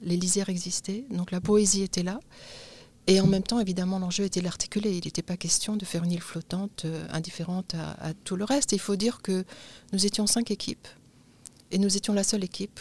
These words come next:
où l'articulation architecture-paysage était efficiente, où s-, le parc n'était pas simplement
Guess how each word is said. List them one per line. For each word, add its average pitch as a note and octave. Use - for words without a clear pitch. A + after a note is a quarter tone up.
où F#3
l'articulation F#3
architecture-paysage F3+
était F3
efficiente, F#3+
où -
s-, -
le E3
parc -
n'était E3+
pas E3+
simplement E3+